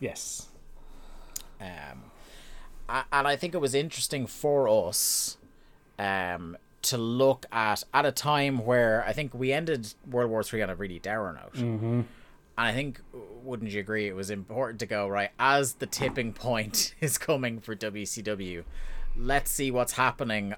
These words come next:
Speaker 2: on the, the show that they're hemorrhaging viewers to."
Speaker 1: Yeah. So, I think it's fair to say our reasoning for doing the show is, like you said,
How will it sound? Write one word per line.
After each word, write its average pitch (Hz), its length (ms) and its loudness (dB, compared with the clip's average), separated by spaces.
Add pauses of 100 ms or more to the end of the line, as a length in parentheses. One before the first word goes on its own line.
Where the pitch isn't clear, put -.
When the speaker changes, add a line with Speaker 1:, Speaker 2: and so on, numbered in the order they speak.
(100)
Speaker 2:
on 98 640 -2 (120)
the, 98 260 -2
the 104 80 -4
show 107 440 2
that 101 220 0
they're 95 280 0 (200)
hemorrhaging 110 520 0
viewers 87 420 -4
to." - 140 -12 (280)
Speaker 1:
Yeah. - 100 -16 (500)
So, 123 380 4 (1300)
I 139 60 8
think 156 520 2 (340)
it's 113 160 -4
fair 151 140 10
to 143 60 0
say 127 280 4
our 139 220 8
reasoning 120 560 2
for 107 240 2
doing 110 240 -2
the 110 80 -4
show 104 260 0
is, 98 160 -6
like 120 160 2
you 113 60 -6
said, 104 200 -2